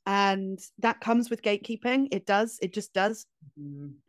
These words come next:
Speaker 1: And have
Speaker 2: Yeah.
Speaker 1: people project that stuff onto you and how, you know, you have to deal with what people are seeing about you.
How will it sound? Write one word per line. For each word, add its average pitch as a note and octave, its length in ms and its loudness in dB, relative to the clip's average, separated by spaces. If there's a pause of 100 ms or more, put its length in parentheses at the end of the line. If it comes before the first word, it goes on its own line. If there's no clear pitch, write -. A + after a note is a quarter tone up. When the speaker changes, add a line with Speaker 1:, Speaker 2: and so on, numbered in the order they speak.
Speaker 1:
And G#3 160 -4
have G#3 220 4
Speaker 2:
Yeah. C3+ 100 -4
Speaker 1:
people A#3 320 -2
project G#3 380 -2
that - 160 -8
stuff E3+ 280 -8
onto B3+ 300 -2
you A#3 300 2
and F#3+ 140 -6
how, F#3 520 -2 (500)
you A3+ 140 2
know, F#3+ 120 2
you F#3 180 -2
have - 260 -6
to G3+ 80 -6
deal A3 280 2
with A3 160 -2
what - 160 -4
people G3+ 300 -4
are A3+ 60 -6
seeing C4+ 420 -4
about A3 320 -2
you. G3 160 -4